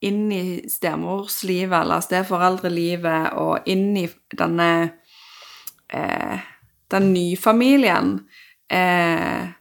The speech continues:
ja, hva, altså, jeg tenker at det med bevissthet ned i detaljer er, det,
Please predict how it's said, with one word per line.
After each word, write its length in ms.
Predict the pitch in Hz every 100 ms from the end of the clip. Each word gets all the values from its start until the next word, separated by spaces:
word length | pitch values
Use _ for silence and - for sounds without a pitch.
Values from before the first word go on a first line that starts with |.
| _ _ _ _
ja, 200 | 143 -
hva, 220 | 165 - -
altså, 280 | - 180 - -
jeg 160 | 196 196
tenker 240 | 180 185
at 60 | 185
det 120 | 180
med 160 | 175
bevissthet 800 | 175 165 202 - - - 175 160
ned 200 | 165 160
i 60 | 165
detaljer 680 | 160 - - 202 185 92 -
er, 240 | 165 165 160 - _ _ _ _ _ _ _ _ _ -
det, 120 | -